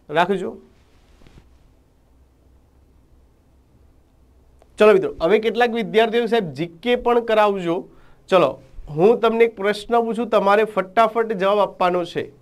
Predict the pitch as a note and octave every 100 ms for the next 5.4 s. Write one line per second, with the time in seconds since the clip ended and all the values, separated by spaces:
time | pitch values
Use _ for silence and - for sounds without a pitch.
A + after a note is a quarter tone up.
0 | _ _ _ _ _ _ _ _ _ C3+
1 | D#3 E3 F#3+ G#3 A3+ B3 - - F#3+ G#3+
2 | G#3+ A#3 F#3+ F#3 F3+ A3 A3+ G#3+ A#3 A#3
3 | A#3+ _ G#3 A#3 A#3+ A#3+ A#3+ F#3 G#3 G#3+
4 | G3+ G#3+ G#3 F#3+ D#3 C#3+ C3 D#3+ B2 B2+
5 | F3 F3 D#3+ -